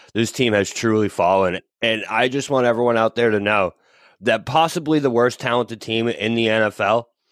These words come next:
does not have a draft pick for the first two rounds of the N F L draft. That is just, i-,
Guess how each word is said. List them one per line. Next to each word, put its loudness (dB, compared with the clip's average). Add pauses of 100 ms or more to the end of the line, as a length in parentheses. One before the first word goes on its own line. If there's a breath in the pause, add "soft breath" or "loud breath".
(320 soft breath)
does 0
not 2
have 2
a 2
draft -2
pick -6 (220 soft breath)
for -2
the 2
first -2
two 2 (140)
rounds -4 (300 loud breath)
of 0
the 2
N 2
F 0
L 2
draft. -6 (520 soft breath)
That 2
is 0
just, 0
i-, -4